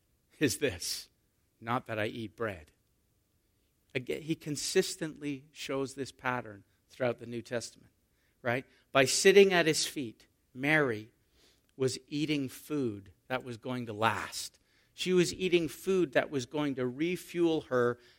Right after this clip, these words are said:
to serve better, to serve bigger, and to serve more powerfully. She was eating the right meal, right? We have to find time to sit at his feet. It's the one thing. It's the one thing. It's the one thing.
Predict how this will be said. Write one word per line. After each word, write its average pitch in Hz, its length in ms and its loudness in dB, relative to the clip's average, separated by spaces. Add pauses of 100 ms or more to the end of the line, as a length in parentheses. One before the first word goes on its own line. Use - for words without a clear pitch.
(120)
to 147 100 -4
serve 143 600 2
better, 123 420 4 (200)
to 135 100 -8
serve 139 500 4
bigger, 131 440 10 (180)
and 123 140 -2
to 117 80 4
serve 143 380 4
more 131 200 4
powerfully. 98 800 -6 (400)
She - 220 2
was 180 280 8
eating 170 400 4
the 123 100 -4
right 131 340 2
meal, 117 360 -4 (260)
right? 120 340 2 (300)
We 131 100 -2
have 160 360 4
to - 80 -2
find 139 460 0
time 135 460 2
to 117 80 -4
sit - 440 0
at 123 120 0
his 113 180 -6
feet. 110 360 -2 (260)
It's - 240 2
the 135 120 2
one 170 720 8
thing. 120 480 0 (200)
It's 135 220 0
the 147 140 8
one 175 580 10
thing. 165 460 6
It's - 220 0
the 165 120 4
one 190 580 6
thing. 143 420 0